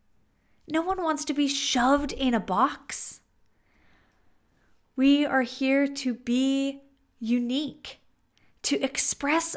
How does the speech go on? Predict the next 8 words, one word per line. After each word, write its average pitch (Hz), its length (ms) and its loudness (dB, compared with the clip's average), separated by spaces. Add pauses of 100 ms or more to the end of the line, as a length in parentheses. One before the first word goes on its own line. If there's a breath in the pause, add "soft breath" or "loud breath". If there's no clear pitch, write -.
our 240 100 2
uniqueness, 208 920 -4 (220 loud breath)
to 302 300 0
offer 285 560 0
our 247 240 0
uniqueness 247 800 -6 (100)
as 302 420 -2
a 277 140 -2